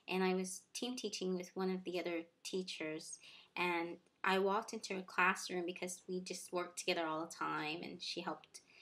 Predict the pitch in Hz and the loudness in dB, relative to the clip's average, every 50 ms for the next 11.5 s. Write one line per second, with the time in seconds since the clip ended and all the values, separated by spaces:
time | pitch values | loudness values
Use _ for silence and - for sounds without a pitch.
0 | - - - _ _ - 185 180 175 175 175 - - 196 185 - 180 175 175 175 | -20 -20 -20 _ _ -2 2 2 4 4 4 2 2 0 0 2 0 0 2 0
1 | 170 175 165 165 175 - - - - - - - - 160 156 156 156 170 - - | 0 0 0 -2 -2 -4 -6 -6 -6 -6 -8 -4 -2 0 2 2 2 0 -4 -12
2 | _ - - - - - _ _ - 196 196 196 196 190 190 180 - - _ _ | _ -20 -20 -20 -20 -20 _ _ -2 2 2 4 4 4 2 0 -2 -8 _ _
3 | _ _ _ _ - 190 196 202 208 196 196 190 185 - - - - - 214 233 | _ _ _ _ 0 2 4 4 4 4 2 0 0 -4 -6 -4 4 6 6 8
4 | 285 320 302 240 208 185 185 190 196 190 - - 202 202 - 214 202 208 202 208 | 8 8 6 6 6 4 4 2 0 -2 -4 -4 -4 -2 -2 -4 -2 0 2 4
5 | 233 240 226 196 190 190 185 - - - 370 440 427 247 185 180 208 - - _ | 6 6 6 4 4 2 0 -4 2 4 6 6 6 6 4 2 -2 -6 -12 _
6 | _ - 202 220 240 233 226 220 - - - - - 160 165 175 180 - - 175 | _ -6 -6 -4 0 2 2 0 2 -2 2 4 6 6 6 4 2 -2 -4 -2
7 | 175 170 170 185 185 180 160 - - - - _ _ - _ _ _ _ _ _ | 0 0 0 0 0 0 0 0 0 -4 -6 _ _ -20 _ _ _ _ _ _
8 | _ _ _ - 226 262 285 277 240 196 180 175 170 175 190 208 - - - _ | _ _ _ 2 12 12 12 12 12 12 12 10 8 6 2 0 -6 -14 -4 _
9 | 180 185 202 - - - - - - - 294 339 302 196 170 - - 185 185 175 | 2 2 2 2 -4 -10 -10 -6 -2 2 2 2 4 2 0 -2 -2 0 2 2
10 | 180 175 165 - - 175 180 180 185 185 - 196 202 214 208 - - - 202 196 | 2 2 0 -2 -4 -2 -2 -2 -2 -2 -2 -2 -4 -4 -6 -8 -2 0 2 2
11 | 190 185 185 - 165 160 160 160 151 - | 2 0 -2 -2 -2 0 2 2 2 0